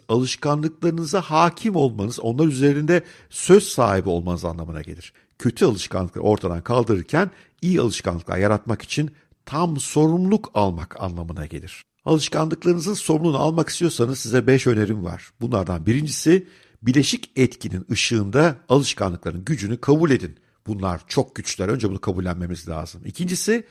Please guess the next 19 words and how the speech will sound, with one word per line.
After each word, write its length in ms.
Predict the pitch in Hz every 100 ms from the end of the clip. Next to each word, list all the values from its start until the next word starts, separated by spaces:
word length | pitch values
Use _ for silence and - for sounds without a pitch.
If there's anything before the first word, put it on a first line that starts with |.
| _ _ _ -
davranışlarınızı 720 | 95 107 135 - 170 185 233
değerlendirmek 760 | 175 156 151 147 147 160 226 -
için 260 | - 104 -
güçlü 460 | 135 - - 247
ve 120 | 143 123
motive 480 | 95 117 - 214
edici 340 | 170 131 127 135
birer 300 | 147 151 135
neden 340 | 143 208 190
belirleyin. 420 | 135 98 92 82 - _ _ -
Neden 680 | 123 160 151 208 226 214
bu 140 | 185 131
alışkanlığı 520 | 139 127 - 117 107
kazanmak 420 | - 104 98 98
istiyorum? 340 | - - 95 98
Neden 360 | 131 214 196
böyle 220 | 175 147
davranmak 500 | 120 104 98 90 90
istiyorum? 340 | - - 87